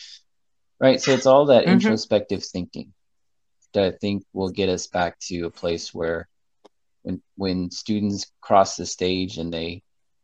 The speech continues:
Speaker 1: you know, apply for a position, that they're actually gonna be fulfilled,
Speaker 2: Right.
Speaker 1: right? They're gonna be happy. Um, and, and, and that leads to that active learning that we were talking about. And, um,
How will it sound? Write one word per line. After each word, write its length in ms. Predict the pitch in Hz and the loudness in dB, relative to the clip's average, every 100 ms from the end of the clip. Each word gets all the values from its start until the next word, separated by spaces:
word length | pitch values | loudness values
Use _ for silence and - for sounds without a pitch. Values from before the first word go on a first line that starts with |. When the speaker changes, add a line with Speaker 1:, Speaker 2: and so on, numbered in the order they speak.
| _ | _
Speaker 1:
you 120 | 95 85 | -8 -6
know, 280 | 82 82 - _ - | -6 -8 -14 _ -14
apply 380 | - 120 110 110 | -4 2 4 2
for 220 | - 101 | 0 -2
a 60 | 101 | -2
position, 600 | 92 92 90 - 90 87 | -6 -6 -6 -6 -6 -6
that 200 | 85 82 | -8 -4
they're 160 | 104 113 | -2 -2
actually 300 | 127 - 131 | -2 -4 -4
gonna 240 | 127 123 | -4 -4
be 240 | 123 123 | -2 -2
fulfilled, 440 | 117 107 - 135 120 | -2 -6 -4 -2 -2
Speaker 2:
Right. 200 | 147 107 | -2 -2
Speaker 1:
right? 100 | 90 | -4
They're 100 | 98 | -4
gonna 200 | 98 98 | -4 -4
be 140 | 101 | -6
happy. 460 | 90 90 - 85 - _ _ _ _ _ _ _ _ _ | -6 -8 -10 -14 -16 _ _ _ _ _ _ _ _ _
Um, 440 | 82 85 82 82 - _ _ _ _ - | -10 -8 -8 -10 -18 _ _ _ _ -10
and, 200 | 92 87 | -8 -6
and, 240 | 95 95 | -6 -6
and 160 | 104 101 | -4 -2
that 220 | 107 - | -2 -2
leads 300 | 104 101 - | -4 -6 -8
to 140 | - 90 | -8 -4
that 240 | 90 - | -2 -2
active 420 | 92 92 - 87 | -4 -4 -10 -8
learning 280 | 92 92 92 | -6 -6 -6
that 140 | 87 | -8
we 100 | 98 | -8
were 120 | 90 90 | -8 -8
talking 460 | - 90 - 90 | -6 -6 -6 -12
about. 420 | 85 82 80 87 - _ 85 | -8 -6 -4 -6 -10 _ -12
And, 300 | 82 85 50 | -12 -12 -10
um, 240 | 50 50 | -10 -10